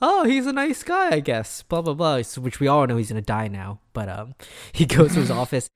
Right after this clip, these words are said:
Speaker 1: and w-, presumably his secretary is like, "Hey, uh, you're popular today. Here's a package."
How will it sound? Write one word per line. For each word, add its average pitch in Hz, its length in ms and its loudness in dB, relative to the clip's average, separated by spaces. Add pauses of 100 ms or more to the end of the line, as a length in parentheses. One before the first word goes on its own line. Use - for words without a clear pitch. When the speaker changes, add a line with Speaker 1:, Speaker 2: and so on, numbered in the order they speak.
(200)
Speaker 1:
and 139 200 -2
w-, 139 160 -8
presumably 170 600 0
his 139 140 -2
secretary 123 680 0
is 110 160 -6
like, 117 200 -6
"Hey, 233 360 0 (320)
uh, 147 200 -2
you're 214 280 0
popular 165 420 -2
today. 170 360 -2
Here's 202 240 -4
a 156 40 -6
package." 131 560 -4